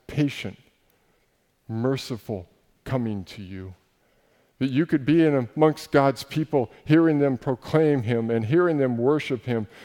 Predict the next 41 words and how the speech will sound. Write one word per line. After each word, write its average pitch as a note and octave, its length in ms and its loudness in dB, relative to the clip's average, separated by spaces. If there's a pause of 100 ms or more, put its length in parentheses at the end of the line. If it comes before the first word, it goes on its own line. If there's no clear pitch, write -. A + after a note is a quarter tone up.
(120)
that C#3 100 -2
you D3+ 160 -2
could D3+ 180 -2
hear E3 260 2
his B2+ 240 -6
word A#2 420 -2
being G#2 260 -6
proclaimed. G#2 640 -8 (1200)
You D#3+ 80 -4
see, G3+ 140 2
the F3+ 80 6
most G#3 260 4
important F#3+ 600 0
question F3+ 420 2
that C#3+ 60 -2
we D3 220 0
need E3+ 260 2
to C#3+ 160 2
answer, C3+ 420 2
all D#3 320 4
of A2 140 -2
us, - 340 -8 (380)
in C#3 220 4
human F#3+ 420 0
life, B2 400 2
I A2+ 140 0
believe, G#2 480 -6 (280)
is C#3+ 140 -2
the D#3+ 80 0
question G3 400 0
that D#3+ 100 0
Jesus E3 420 -6
asked F3+ 340 -2
Peter, F#2+ 360 -6 (800)
"Who E3 160 -4
do G3 60 -6
you G3+ 140 -4
say F3+ 300 0
that F3 160 0
I E3+ 140 2
am? C#3 360 -2